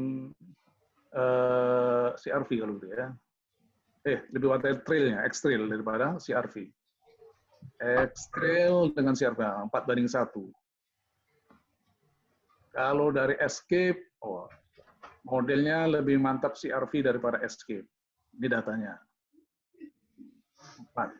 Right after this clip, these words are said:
Jadi kalau gini Escape dengan C R V, nah, itu seperempat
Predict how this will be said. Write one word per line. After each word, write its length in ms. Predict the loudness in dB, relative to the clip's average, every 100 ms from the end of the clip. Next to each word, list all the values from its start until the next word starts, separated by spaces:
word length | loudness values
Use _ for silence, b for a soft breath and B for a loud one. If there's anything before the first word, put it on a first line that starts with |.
| -12
Jadi 120 | -6 -4
kalau 160 | -2
gini 240 | 0 0 0
Escape 480 | -2 -2 -2 -2
dengan 240 | -2 -4 -2
C 80 | -2
R 160 | -4
V, 160 | -4 -6 -6
nah, 400 | -6 -6 -6 -10 -10
itu 160 | -4 -4
seperempat 560 | -4 -4 -4 -2 -6